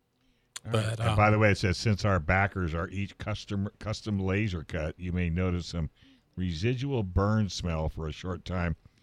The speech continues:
Speaker 1: when your holster is brand new. Cherish it. It won't last forever."
Speaker 2: So see, I did not, I did not notice any residual burn
Speaker 1: But you know
Speaker 2: smell.
Speaker 1: what? That's, that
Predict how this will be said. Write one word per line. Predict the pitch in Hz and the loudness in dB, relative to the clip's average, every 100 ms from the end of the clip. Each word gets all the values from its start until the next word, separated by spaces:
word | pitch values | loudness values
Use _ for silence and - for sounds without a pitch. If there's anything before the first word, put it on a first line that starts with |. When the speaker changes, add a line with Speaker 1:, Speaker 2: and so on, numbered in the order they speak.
| - - - | -20 -20 -4
Speaker 1:
when | 92 | 0
your | 92 | 0
holster | 73 95 90 92 | 0 -2 -2 -2
is | 82 | -2
brand | 73 87 87 82 | 0 2 4 4
new. | 82 71 - _ _ _ _ | 2 0 -6 _ _ _ _
Cherish | - 101 101 104 - | -2 2 4 4 2
it. | 117 - | -2 -2
It | 87 | -6
won't | 82 87 90 | 0 0 0
last | 76 82 78 - | -4 -4 -4 -4
forever." | 82 80 80 67 64 - _ - | -4 -2 -2 -4 -10 -20 _ -10
Speaker 2:
So | - | -2
see, | - 165 | 2 4
I | 202 | 4
did | 220 | 2
not, | 175 175 165 | 0 0 0
I | - 147 | 0 -2
did | 165 | -2
not | 160 151 | -4 -4
notice | 151 147 113 | -2 0 0
any | 110 95 | -2 -4
residual | 95 92 101 98 95 | -6 -4 -4 -4 -6
burn | 92 90 90 | -8 -2 4
Speaker 1:
But | 123 | 6
you | 143 | 8
know | 143 | 8
Speaker 2:
smell. | |
Speaker 1:
what? | 143 143 | 8 8
That's, | 127 113 - | 6 4 2
that | - 123 - | 4 4 2